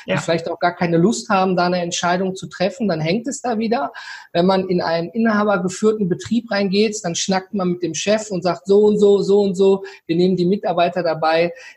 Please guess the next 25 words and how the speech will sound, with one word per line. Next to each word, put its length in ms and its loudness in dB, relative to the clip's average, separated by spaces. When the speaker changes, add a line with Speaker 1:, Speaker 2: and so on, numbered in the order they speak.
Speaker 2:
Dann 200 2
werden 280 2
Entscheidungen 680 -2
schön 320 2
auf 160 -2
dem 160 -2
kurzen 420 0
Dienstweg 540 0
getroffen. 640 -2
Da 180 2
sieht 300 0
man 120 0
auch 140 -2
schnell 320 2
Ergebnisse. 720 -2
Speaker 1:
Mhm. 160 -2
Speaker 2:
Das 160 -2
ist 140 -4
eben 260 -4
das 180 -2
Wichtige 400 0
daran, 460 0
ne, 200 2
dass 200 -4
auch 300 2